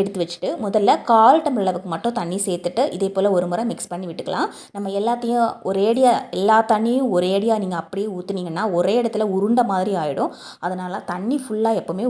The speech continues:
ஒரே மாதிரி ஊத்தாதீங்க. கால் டம்ளர் அளவுக்கு தண்ணியை கை வச்சு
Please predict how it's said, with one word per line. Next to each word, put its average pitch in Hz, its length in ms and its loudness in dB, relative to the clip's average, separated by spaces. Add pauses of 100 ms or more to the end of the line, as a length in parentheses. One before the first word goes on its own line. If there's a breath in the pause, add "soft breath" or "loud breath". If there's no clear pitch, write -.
ஒரே 180 180 -2
மாதிரி 226 240 0
ஊத்தாதீங்க. 165 460 -4 (460 loud breath)
கால் 240 360 2
டம்ளர் 254 240 2
அளவுக்கு 196 320 0
தண்ணியை 185 300 -2 (260)
கை 214 100 0 (120)
வச்சு 262 180 -2